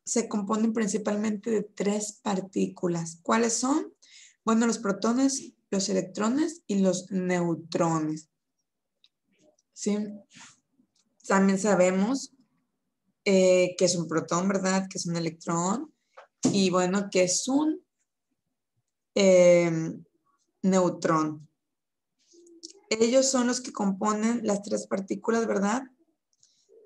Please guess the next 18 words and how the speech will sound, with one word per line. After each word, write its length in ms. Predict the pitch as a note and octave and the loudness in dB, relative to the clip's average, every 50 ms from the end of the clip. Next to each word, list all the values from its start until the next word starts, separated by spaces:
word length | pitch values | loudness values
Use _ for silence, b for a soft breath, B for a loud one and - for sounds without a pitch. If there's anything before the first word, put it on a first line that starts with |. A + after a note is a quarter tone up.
| _ _ - | _ _ -10
Fundamentales 1000 | - G#3 G3 G3 G3+ G3 F#3+ F#3+ F#3 F#3+ G3+ G3 G3+ G#3 A3+ C4 D4+ D#4 - - - _ _ _ _ _ _ _ | -4 -2 0 2 2 4 2 2 2 0 2 2 2 2 2 0 0 -2 -4 -8 -12 _ _ _ _ _ _ _
de 140 | F#3+ F3+ F#3+ | -4 0 2
los 220 | F#3+ F#3+ F#3 G#3 | 4 4 4 2
átomos. 640 | G#3 G3+ G3+ - A3+ A3 A#3 C#4 E4+ - - - - _ _ _ _ _ _ _ _ _ _ _ _ _ _ G#4 G#4 _ _ _ _ _ _ _ _ _ _ _ _ _ _ _ _ _ _ _ _ _ _ F#4+ F4 D#4+ D#4+ _ _ _ _ _ _ _ _ _ _ _ _ _ - - - | 0 -2 -2 -2 0 0 2 0 0 -2 -4 -10 -18 _ _ _ _ _ _ _ _ _ _ _ _ _ _ _ _ _ _ _ _ _ _ _ _ _ _ _ _ _ _ _ _ _ _ _ _ _ _ _ -20 -20 -20 _ _ _ _ _ _ _ _ _ _ _ _ _ -10 -4 -2
Interactúan 680 | A3 G#3 G3 A3 G#3 G3+ F#3+ F#3+ - - G#3+ G3+ G3 | -2 0 0 2 2 2 2 0 0 -2 -2 0 0
también 280 | G3 G#3+ G3+ G3+ G3 G3 | 0 0 0 0 0 0
con 240 | G3 G3 F#3+ F#3 F#3 | 0 0 0 0 2
ellos. 520 | F#3+ F#3+ F#3+ A3 B3+ D4+ E4+ - - _ _ _ _ _ _ _ _ _ _ _ _ _ E4+ _ G4+ G#4 G#4 _ _ _ _ _ _ _ _ _ _ _ _ _ _ _ _ _ _ _ _ _ _ - | 2 2 2 2 0 -2 -4 -6 -12 _ _ _ _ _ _ _ _ _ _ _ _ _ _ _ -20 -20 _ _ _ _ _ _ _ _ _ _ _ _ _ _ _ _ _ _ _ _ _ _ _ -4
Como 240 | - G#3+ G#3 G#3 | -2 0 0 0
sabemos, 600 | G3 G#3+ G#3 G3+ G3 G3 G3 G#3 B3 C4 - - - - | 0 2 2 2 4 2 2 0 0 -2 -4 -6 -4 0
eh, 200 | G#3 G3+ G3 F#3+ | 0 2 2 2
bueno, 240 | F#3 F#3+ F#3 F#3 | 2 2 0 2
el 80 | F#3+ F#3+ | 2 4
electrón 760 | F#3+ F#3 F3+ E3+ - - - - F3+ F3 F#3 G#3 A#3+ - - - | 4 4 2 0 -2 -4 -4 0 0 2 2 0 -2 -6 -8 -6
es 140 | G3 F#3+ G#3 | -6 -4 -4
una 180 | G3+ G3+ G3+ | -4 -4 -4
partícula 440 | G3+ G3 F#3+ - G3 F#3+ - G3 F#3+ | -4 -6 -6 -6 -8 -4 0 2 2
elemental, 720 | F#3 F#3 F3+ F3 F3 E3+ D#3+ - E3+ E3 E3+ G#3 C4+ C#4 | 2 2 0 -2 -4 -6 -4 -2 -2 0 0 -2 -4 -6